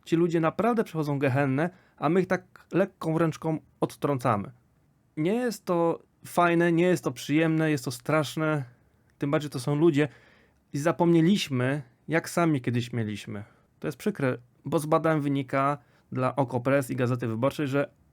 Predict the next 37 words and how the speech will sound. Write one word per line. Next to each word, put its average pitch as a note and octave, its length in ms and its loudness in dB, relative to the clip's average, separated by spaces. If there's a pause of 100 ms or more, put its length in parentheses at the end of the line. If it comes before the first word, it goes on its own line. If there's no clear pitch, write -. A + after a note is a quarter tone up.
(120)
z-, C3 140 -8 (100)
robimy D#3+ 360 0
się E3+ 120 -2
na E3+ 100 0
to E3+ 160 -2
obojętni. C#3+ 760 0 (360)
Tak - 160 -6
na D#3 80 -4
koniec E3+ 400 -2 (320)
mam G#3+ 160 0
taką F#3+ 260 0
radę A#2+ 320 2
dla A#2+ 200 2
niektórych A#2+ 440 -4
ludzi, G2+ 360 -8 (720)
szczególnie G#3 360 0
tych, F3+ 120 -6
którzy C#3+ 220 -4
się C3 60 -6
trochę C3+ 200 -4
wahają. G#2+ 480 -4 (1500)
Jest D3 140 -6
taki F3 220 -2
utwór A2+ 400 -4
Phila C3 240 0
Collinsa, B2 560 -2 (720)
Another C#3 460 0
Day C#3 220 -2
in B2+ 240 -6
Paradise, A2+ 640 -6 (140)
i D#3 60 -2
warto G#3 260 0
go E3+ 80 -2
sobie D3+ 180 0
posłuchać G#2 480 -8
tak - 260 -18
czasem. A2+ 420 -12